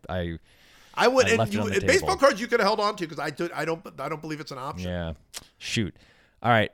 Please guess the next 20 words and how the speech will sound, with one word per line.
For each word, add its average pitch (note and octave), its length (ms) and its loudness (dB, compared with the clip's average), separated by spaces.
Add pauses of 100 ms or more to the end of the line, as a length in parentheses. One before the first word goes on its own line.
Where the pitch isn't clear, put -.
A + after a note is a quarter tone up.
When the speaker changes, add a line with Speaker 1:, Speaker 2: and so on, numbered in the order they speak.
(120)
Speaker 1:
Um, A2 320 0 (220)
th-, C3+ 180 2
I'm C3+ 140 -2
gonna C#3+ 140 -2
get C3 120 2
real A#2 220 4
granular G2 640 0
with E2+ 100 -6
my F2 140 -4
final G2 340 -2
pick, - 460 -6 (300)
um, D#2+ 480 -4 (100)
and F2+ 260 -6
say F#2 280 -4
that E2 160 -6
it's, - 360 -10 (160)
uh, D#2+ 460 -6
a F2+ 140 -6 (160)
true B2+ 340 -2
joy F2+ 720 -4